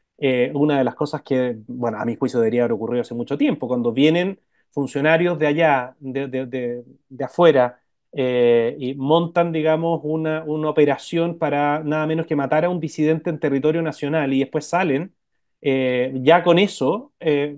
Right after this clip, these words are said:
uno tiene como elementos suficientes como para, para, para romper las relaciones, eh, y dejar a, a título consular únicamente, eh, lo que, lo que va quedando. Bueno, da un poco lo mismo porque desde Venezuela se cortaron las relaciones. Hoy día no hay,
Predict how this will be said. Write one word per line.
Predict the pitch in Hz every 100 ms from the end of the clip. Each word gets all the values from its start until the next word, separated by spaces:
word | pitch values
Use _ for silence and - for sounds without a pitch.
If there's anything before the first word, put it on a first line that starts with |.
| 160
uno | 160 160 143
tiene | 160 165
como | 156 147 147 143
elementos | 135 147 151 160
suficientes | 143 139 160 160 180
como | 175 151
para, | 147 143 135 - _ _ _ _ _ _ _ -
para, | 123 120 120 -
para | 123 120
romper | 120 120 117 156 165
las | 160
relaciones, | 139 127 - 226 202 131 120 -
eh, | 135 131
y | 151 147 151 147
dejar | 127 127 147 151
a, | 147 147 131
a |
título | 143 139 147 139
consular | 131 123 - 127 139
únicamente, | 151 143 131 135 135 160 160 156 147 139 143
eh, | 135
lo | 131 131 127
que, | 123 123 127
lo | 123
que | 117
va | 120 123
quedando. | 139 170 113 104 - _ _ -
Bueno, | 190 147 151 147 _
da | 156 143 160
un | 165
poco | 156 151
lo | 143
mismo | 143 185 226
porque | 185 - 156
desde | 143 131
Venezuela | 131 127 - 151 185
se | 175 156
cortaron | 147 151 151
las | 147
relaciones. | 135 131 - 139 180 208
Hoy | 156 127
día | 131 147 151 151 143
no | 135 135 139
hay, | 139 143